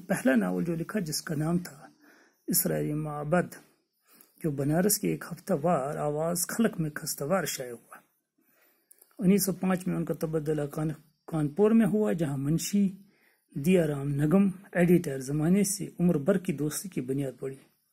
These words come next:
और अब उन्होंने मुस्तकिल तौर पर ज़माना में इस्लाही सवाहियाँ और अदबी तबसरे लिखने शुरू किए। कानपुर की ज़िंदगी और माहौल से प्रेमचंद की सलाहियतों को निखारने में अहम किरदार अदा किया।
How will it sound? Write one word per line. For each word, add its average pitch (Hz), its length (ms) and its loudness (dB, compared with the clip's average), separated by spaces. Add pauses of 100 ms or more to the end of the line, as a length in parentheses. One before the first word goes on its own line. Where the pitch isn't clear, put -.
(840)
और 147 220 -4
अब 165 200 -2
उन्होंने 156 320 0
मुस्तकिल 151 420 -2
तौर 170 300 0
पर 135 260 -8
ज़माना 156 400 0
में 143 180 -4
इस्लाही 156 560 -4 (540)
सवाहियाँ 160 640 0 (200)
और 170 100 -2
अदबी 185 380 4 (280)
तबसरे 254 420 2
लिखने 214 260 4
शुरू 147 240 -4
किए। 151 220 -10
कानपुर 233 400 4
की 240 120 4
ज़िंदगी 190 320 2
और 208 140 4
माहौल 175 280 2
से - 140 -6
प्रेमचंद 175 420 0
की 165 100 -8
सलाहियतों 165 420 0
को 151 100 -4
निखारने 151 420 -2
में 143 140 -8
अहम 156 180 -2
किरदार 160 420 2
अदा 127 200 -8
किया। - 260 -20